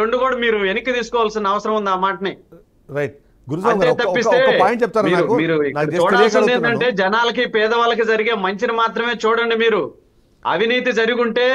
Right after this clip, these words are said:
Speaker 1: ఖచ్చితంగా అవినీతి చేసిన వాళ్ళు అందరూ జైలుకు పోతున్నారు.
Speaker 2: Right. గురుస్వామి గారు,
Speaker 1: మీరు
Speaker 2: ఒక, ఒక point చెప్పండి, నాకు తెలియక
Speaker 1: గతంలో ఐదు సంవత్సరాలు మీరు, ఐదు సంవత్సరాలు మీరు అధికారంలో ఉన్నారు, ఎన్ని అవినీతులు బయటికి తీశారు, ఎంతమందిని మీరు జైలుకు పంపించారు, ఒకసారి ఆలోచించండి మీరు.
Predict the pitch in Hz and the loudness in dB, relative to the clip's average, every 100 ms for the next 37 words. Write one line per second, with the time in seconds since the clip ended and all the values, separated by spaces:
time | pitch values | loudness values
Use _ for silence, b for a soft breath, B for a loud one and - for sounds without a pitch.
0 | 269 262 - - 175 - 247 254 254 269 | 0 -2 -14 -8 -6 -2 -2 0 0 0
1 | 269 196 165 220 254 254 247 254 247 254 | 0 0 -2 0 0 0 0 0 0 0
2 | 240 269 226 285 302 285 285 277 277 196 | 0 0 0 0 2 0 0 0 2 0
3 | - - 151 147 131 139 190 226 247 - | -4 -6 -6 -6 -8 -8 -4 0 2 2
4 | 285 269 302 - 202 240 220 208 175 175 | 4 4 4 4 2 2 0 0 0 0
5 | 208 190 277 196 220 262 277 277 285 294 | 2 2 2 2 2 0 0 0 2 0
6 | 294 262 285 285 156 180 247 269 269 294 | 2 2 2 0 0 -2 0 0 0 0
7 | 285 269 269 233 277 294 285 277 269 269 | 2 2 2 0 -2 0 0 0 0 0
8 | 269 254 233 262 285 247 269 277 277 277 | 0 0 0 2 2 2 0 0 0 2
9 | 269 269 269 262 277 285 247 262 285 277 | 2 0 0 0 0 0 0 0 0 0
10 | 277 269 277 254 269 277 269 262 269 277 | 0 0 0 0 0 0 0 -2 -2 -2
11 | 269 269 269 - _ _ _ _ _ _ | 2 2 0 -4 _ _ _ _ _ _
12 | 196 - 285 277 262 269 269 269 269 262 | -6 -4 -2 0 2 0 -2 -2 0 0
13 | 262 | 2